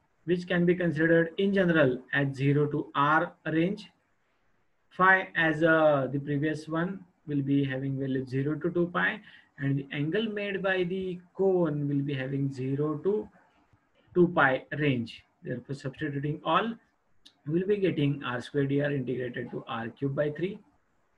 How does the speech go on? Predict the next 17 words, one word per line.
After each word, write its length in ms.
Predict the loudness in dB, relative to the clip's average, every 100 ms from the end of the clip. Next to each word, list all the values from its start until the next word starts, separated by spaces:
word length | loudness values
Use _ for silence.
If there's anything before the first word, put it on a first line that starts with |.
| _ _ _
Integration 560 | -6 -2 2 2 0 0
d 160 | 0 0
phi 280 | 2 2
will 180 | 2 0
be 120 | 0
giving 340 | 0 0 0 0
out 200 | -2 -4
to 80 | -4
be 280 | -4 -6 -10 _ _ _ _ _ _ 0
two 140 | 2 4
pi, 360 | 2 0 -4 -12 -20 _ _ _ _
and 440 | -4 -2 -2 -4 -8 _ -6
integration 580 | -4 -2 -2 -2 -6 -4
sine 300 | -4 -4 -2
theta 280 | 0 2
d 160 | 2 0
theta 440 | -2 -6 -6 -10